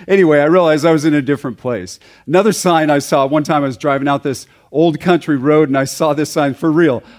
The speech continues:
I saw this sign, it said, "Fresh possum meat." And I was like, "Wow, I, you know, we don't eat possum back in Southern California." I knew I was in a different place. And a third sign that I saw, it was at the end of my road. I saw it every day when I pulled out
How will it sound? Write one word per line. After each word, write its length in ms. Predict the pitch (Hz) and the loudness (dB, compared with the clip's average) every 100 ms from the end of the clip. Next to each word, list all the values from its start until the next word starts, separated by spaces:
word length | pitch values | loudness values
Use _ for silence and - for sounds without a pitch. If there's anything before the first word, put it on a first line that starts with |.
| - | -4
I 80 | |
saw 220 | 139 170 160 | -2 0 0
this 180 | 160 | 0
sign, 220 | - 147 139 | 0 -2 -2
it 60 | |
said, 260 | - 135 101 | -6 -8 -8
"Fresh 640 | _ - 175 180 - - _ _ _ | _ -2 0 0 -4 -14 _ _ _
possum 580 | 170 147 143 151 127 | -2 -2 -2 -4 -4
meat." 400 | 113 131 98 - _ _ | -4 -8 -10 -16 _ _
And 500 | 92 147 147 135 131 - - _ | -6 -2 -2 -2 -6 -12 -20 _
I 160 | 135 | -2
was 160 | 147 - | -2 0
like, 240 | 143 123 | -2 -2
"Wow, 460 | 113 151 220 127 98 | -4 -4 -4 -6 -6
I, 360 | 101 104 107 104 _ _ | -8 -8 -10 -12 _ _
you 160 | 120 120 | -10 -8
know, 100 | 110 110 113 | -8 -10 -12
we 120 | 110 123 | -12 -10
don't 220 | 123 123 | -8 -6
eat 180 | 139 - | -8 -8
possum 440 | 170 160 - 117 | -6 -6 -8 -8
back 200 | 110 110 | -6 -6
in 80 | 110 | -10
Southern 280 | - 117 110 | -12 -10 -8
California." 640 | 120 104 101 127 135 110 | -8 -8 -10 -12 -10 -8
I 100 | 104 | -8
knew 220 | 107 117 | -8 -8
I 60 | 117 | -6
was 180 | 113 113 | -8 -10
in 80 | 107 | -10
a 60 | |
different 320 | 104 110 110 | -10 -12 -12
place. 420 | 95 117 90 - _ _ - - - | -10 -10 -10 -18 _ _ -20 -20 -10
And 100 | 156 | -2
a 60 | 175 | 0
third 320 | - 320 294 | 2 0 0
sign 320 | - 180 160 | 0 0 2
that 140 | 156 147 | 2 0
I 40 | |
saw, 280 | 143 156 147 | 0 0 0
it 80 | 165 | 2
was 160 | 160 | 0
at 160 | 247 240 | 0 -2
the 120 | 202 | -4
end 140 | 226 | -2
of 60 | 226 | -2
my 160 | 185 147 | 0 0
road. 480 | 135 156 147 110 - - _ | 2 2 2 -2 -12 -20 _
I 60 | |
saw 180 | 151 240 | -6 -2
it 60 | 214 | 0
every 200 | 214 208 | 0 0
day 220 | 165 185 | 2 2
when 120 | 160 | 2
I 60 | 147 | 0
pulled 300 | - 175 156 | 0 0 2
out 320 | 151 147 - | 2 0 -2